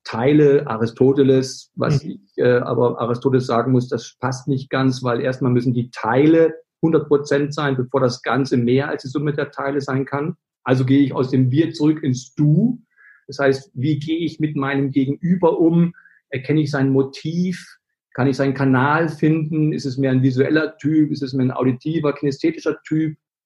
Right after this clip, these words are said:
Speaker 1: Ist er intrinsisch, extrinsisch orientiert bezüglich Motivation?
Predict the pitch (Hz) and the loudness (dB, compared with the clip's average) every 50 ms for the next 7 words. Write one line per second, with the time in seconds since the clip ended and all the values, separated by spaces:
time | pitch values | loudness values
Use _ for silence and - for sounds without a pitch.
0 | _ _ - 139 143 143 135 135 - 165 190 196 185 180 180 - _ _ _ _ | _ _ -2 0 2 2 2 2 2 2 4 4 2 0 -4 -10 _ _ _ _
1 | _ _ - - 151 165 175 190 190 151 156 170 156 151 160 160 _ - 185 - | _ _ -8 -2 0 2 4 4 2 2 2 0 0 0 -4 -10 _ -10 -10 -10
2 | - - - - - 185 180 175 156 165 156 - - 151 156 156 151 147 147 - | -12 -14 -12 -6 -2 0 0 0 -2 -4 -6 -6 -2 -2 0 0 -2 -2 -4 -4
3 | - 170 160 156 156 - - - - 151 151 147 - - - 151 185 - - 180 | -2 0 0 0 -2 -8 -14 -6 -2 -2 -2 -2 -4 -4 0 0 0 2 0 -2
4 | 147 156 147 147 - - 156 143 147 147 151 151 151 - - | 0 0 -2 -2 -2 0 2 4 4 4 4 2 0 -2 -8